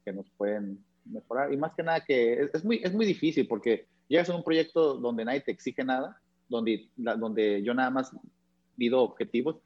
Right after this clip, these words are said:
pues es muy fácil distraerse, es muy fácil pensar de que, ah, pues es que no le, no le interesa.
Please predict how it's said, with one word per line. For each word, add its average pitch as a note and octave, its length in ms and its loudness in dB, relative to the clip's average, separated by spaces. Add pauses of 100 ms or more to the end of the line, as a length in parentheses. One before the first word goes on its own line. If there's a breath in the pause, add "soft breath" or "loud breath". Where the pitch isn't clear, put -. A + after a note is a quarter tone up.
(300)
pues C3+ 160 0
es C#3+ 60 -6
muy D#3+ 140 -4
fácil C#3+ 280 -2
distraerse, A2+ 560 -4
es G#2 80 -4
muy A#2+ 120 -2
fácil A2+ 280 -2
pensar G2+ 320 -4
de G2+ 100 -4
que, G#2 60 -8
ah, G#2+ 200 -8
pues - 180 -20
es - 100 -20
que A2+ 140 -6
no G#2+ 120 -6
le, G#2 100 -4
no G#2 280 -6
le G#2+ 60 -4
interesa. G2+ 440 -4